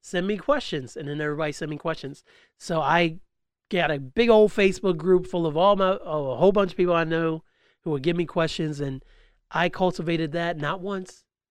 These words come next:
not twice, but three times. And all three of those times, it was hella fun. Hella fun, man. So that was the first questions episode. It was episode thirty. Episode thirty-four was Mark Robb's first episode when he came on to talk about Kendrick.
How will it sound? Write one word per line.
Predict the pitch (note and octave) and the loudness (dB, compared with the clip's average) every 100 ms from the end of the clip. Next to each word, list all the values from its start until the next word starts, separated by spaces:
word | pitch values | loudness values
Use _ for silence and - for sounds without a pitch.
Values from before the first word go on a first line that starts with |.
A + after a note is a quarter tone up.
| _ | _
not | D3+ F3 | -6 -6
twice, | - G#3 G3 | -2 -2 -2
but | F3 C#3+ | -6 -6
three | F#3 A3+ | -6 -2
times. | A3+ A#3+ F3+ C#3+ - - _ _ _ _ _ | 0 2 0 -8 -16 -20 _ _ _ _ _
And | D#3 | -4
all | E3+ F#3+ | 0 0
three | F#3+ E3+ | 0 0
of | D#3+ | 0
those | D3 | -2
times, | - C#3 C3+ C3+ | -4 -8 -8 -8
it | |
was | C3+ B2 B2+ _ - | -8 -10 -14 _ -6
hella | - E3+ | 0 0
fun. | C#3 E3 E3 A3 _ _ _ _ _ _ | 0 -8 -14 -16 _ _ _ _ _ _
Hella | - A#3 G#3+ F3 | 0 4 4 2
fun, | - C3+ C3 | -2 -10 -8
man. | C3+ C3+ | -8 -10
So | - | -6
that | D#3+ | -2
was | F#3+ | -2
the | F#3 | -2
first | - F#3+ F#3 | 2 2 2
questions | E3+ D#3 D3+ | -2 -2 -6
episode. | D3 C#3+ - D3+ C#3+ | -6 -8 -12 -10 -8
It | C#3 | -8
was | C#3 | -8
episode | C#3+ C#3+ D#3 C#3+ | -8 -8 -10 -10
thirty. | D3 C3+ C3+ C3+ _ _ _ _ _ _ _ - | -10 -10 -10 -14 _ _ _ _ _ _ _ -6
Episode | E3 D#3+ - F3+ E3+ | -4 -2 2 4 4
thirty-four | F3+ F3 E3 F3 E3+ E3+ | 2 2 0 0 2 4
was | D#3+ | 2
Mark | D3+ D#3+ - | 2 2 4
Robb's | E3+ E3 - | 4 4 2
first | D#3+ - | 0 0
episode | E3 D#3 - D#3+ D#3 D#3 | -2 -4 -6 -4 -4 -4
when | D3 | -6
he | D3+ | -8
came | - D3+ D3+ | -6 -4 -2
on | D3+ | -4
to | C#3+ | -4
talk | D3+ | -8
about | C#3+ D3+ D3+ C#3+ | -6 -4 -4 -6
Kendrick. | D#3 D3 D3+ D3 - | -8 -4 -2 -4 -6